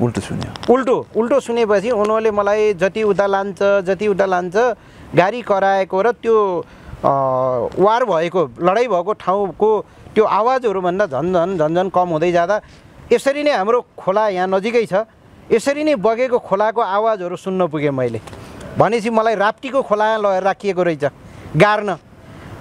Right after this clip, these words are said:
Speaker 2: म एक्लै भएको भए जिम्दै गार्दिन रहेछन्, छिटो छिटो पुर्दिन रहेछन्। त्यहाँ दुई तिनवटा लासहरू क्यान्डिड भएर गार्ने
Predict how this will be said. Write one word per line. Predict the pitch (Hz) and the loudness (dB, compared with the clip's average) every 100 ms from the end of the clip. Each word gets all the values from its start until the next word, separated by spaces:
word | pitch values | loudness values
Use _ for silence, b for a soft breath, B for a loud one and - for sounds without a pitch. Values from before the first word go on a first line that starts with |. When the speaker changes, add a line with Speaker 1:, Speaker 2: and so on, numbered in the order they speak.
| 160 | 4
Speaker 2:
म | 233 | 4
एक्लै | 262 262 294 277 | 4 0 0 0
भएको | 262 269 269 | 0 0 0
भए | 208 | -2
जिम्दै | 151 202 220 | -4 -2 0
गार्दिन | 208 196 190 196 | 2 0 -2 -2
रहेछन्, | 180 170 160 - | -2 -4 -6 -6
छिटो | - 185 | -2 -2
छिटो | 180 185 156 | 0 -2 0
पुर्दिन | 180 170 165 | 0 2 2
रहेछन्। | 156 139 131 - B B B - | 0 -2 -8 -10 B B B 2
त्यहाँ | 233 | 4
दुई | 240 | 2
तिनवटा | 254 277 240 | 0 0 2
लासहरू | 208 220 - 208 214 | 0 -2 -2 -2 -2
क्यान्डिड | 196 190 175 | 0 0 0
भएर | 147 160 | 0 0
गार्ने | 170 156 147 165 | 0 -2 -4 -10